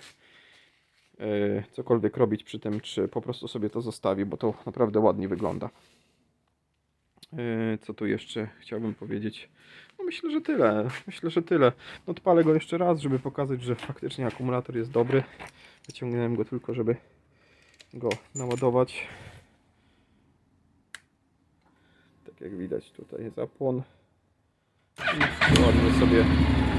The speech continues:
ładnie sobie gada. Wiadomo, może nie być słychać przez chwilę, bo zanim telefon ogarnie, on taki budżetowy,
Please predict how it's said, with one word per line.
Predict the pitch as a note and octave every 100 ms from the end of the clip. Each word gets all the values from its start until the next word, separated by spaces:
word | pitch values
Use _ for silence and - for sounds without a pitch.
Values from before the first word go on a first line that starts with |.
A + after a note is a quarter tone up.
| - - C#3
ładnie | C3 B2 A#2+
sobie | B2 A#2+
gada. | B2 A2 G#2 - - -
Wiadomo, | E3+ F3 D3 C3
może | C3+ E3+ F3+
nie | F3+
być | F3 -
słychać | G3+ F3+ D3
przez | - -
chwilę, | - E3+ D#3
bo | D3
zanim | D3 D#3 D3+
telefon | E3+ E3+ E3 D3+
ogarnie, | D3+ D#3+ D3+ D3
on | C#3
taki | - D3
budżetowy, | D3 - - E3 D3+ E3+